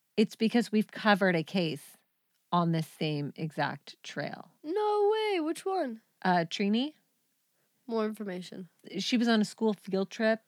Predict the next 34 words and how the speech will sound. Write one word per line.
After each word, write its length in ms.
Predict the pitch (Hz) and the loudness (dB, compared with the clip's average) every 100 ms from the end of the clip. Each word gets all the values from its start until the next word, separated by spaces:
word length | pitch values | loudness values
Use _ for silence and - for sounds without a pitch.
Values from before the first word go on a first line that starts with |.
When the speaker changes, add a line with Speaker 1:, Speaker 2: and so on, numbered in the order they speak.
| _ - | _ -14
Speaker 1:
She 220 | - 190 | -4 0
ended 180 | 190 185 | 0 0
up 160 | 185 | -2
just 300 | - 185 165 | -2 -4 -2
disappearing 560 | - 170 170 190 180 175 | -2 -2 -4 -4 -2 0
off 180 | 165 165 | -2 -4
of 140 | 160 | -8
the 80 | 156 | -8
trail 340 | - 151 165 | -8 -4 -2
with 140 | 175 170 | 0 6
people 220 | 381 403 | 8 8
Speaker 2:
Oh. 20 | 339 | 8
Speaker 1:
behind 360 | 240 185 196 | 4 2 0
her 160 | 190 196 | 2 0
and 240 | - 175 | 0 -2
in 100 | 175 | -2
front 220 | 175 156 330 | -2 0 6
of 40 | |
Speaker 2:
Yeah, 100 | 381 | 8
Speaker 1:
her. 60 | 311 | 8
Speaker 2:
there 120 | 277 | 6
was, 120 | 320 | 4
like, 120 | 320 | 0
a 60 | 302 | -2
shit 220 | - 311 | -2 -4
ton 120 | 302 | -2
of 80 | 320 | -2
kids 280 | - 330 277 | -2 -4 -2
around, 360 | 277 240 214 208 | -2 0 0 0
and 80 | 202 | 0
Speaker 1:
Yeah. 180 | 190 180 | 2 0
Speaker 2:
she 80 | |
just, 260 | 240 247 - | 0 -4 -2
like 420 | 262 226 - - | -2 -2 -6 -20